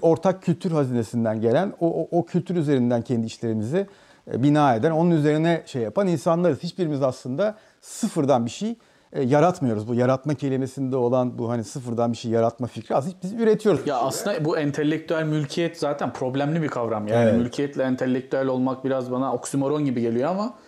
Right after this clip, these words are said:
Speaker 2: hani inti-, İngilizce intellectual property dediğimiz şey var ya, senin bahsettiğin bu telif, telif olayı ya da,
Speaker 1: Evet.
Speaker 2: e,
Speaker 1: Ee, bu da iki, bu da aslında bir alt,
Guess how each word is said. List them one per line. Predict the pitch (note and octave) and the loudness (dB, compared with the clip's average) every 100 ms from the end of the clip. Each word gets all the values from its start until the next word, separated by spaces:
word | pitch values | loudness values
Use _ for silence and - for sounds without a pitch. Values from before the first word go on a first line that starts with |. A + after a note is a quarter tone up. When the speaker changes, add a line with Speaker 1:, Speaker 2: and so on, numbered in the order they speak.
| - _ | -20 _
Speaker 2:
hani | - C3+ | -4 -2
inti-, | C3+ C3 D3 | -2 -2 -2
İngilizce | C#3 C3+ C#3+ C#3 | 0 0 0 0
intellectual | C#3+ C#3+ C#3+ D3 D3+ | 0 0 -2 -2 -6
property | C#3 D3+ D3 D3+ D3 | -4 -4 -2 -2 0
dediğimiz | C#3+ C#3+ C#3+ | 0 0 0
şey | - D#3 | 0 0
var | F#3 | 2
ya, | D#3 | 0
senin | C3+ C3 B2+ | 0 0 0
bahsettiğin | B2 B2 B2 - B2+ | -2 -4 -6 -2 -2
bu | A#2+ | -2
telif, | A#2 C3 B2 - | -2 -2 -2 -6
telif | - B2+ B2 | -4 -2 0
olayı | B2 A#2 A#2 | 0 0 0
ya | A2 A2 | 0 0
da, | A2+ - | -4 -4
Speaker 1:
Evet. | G#2 G2+ - - | -8 -8 -12 -8
Speaker 2:
e, | - B2+ B2 A#2+ A#2+ A#2+ A#2+ - - - - - - - | -4 -2 -2 0 0 0 -2 -4 -8 -12 -12 -12 -6 4
Speaker 1:
Ee, | B2 C3+ C3 | 6 8 8
bu | D3 | 8
da | F3 | 8
iki, | C#3 - D#3 C3+ | 6 6 6 8
bu | C#3+ | 8
da | G3 | 6
aslında | D3 - D3 C#3+ D#3+ | 6 4 6 6 8
bir | D#3 | 6
alt, | C3+ D3 | 6 4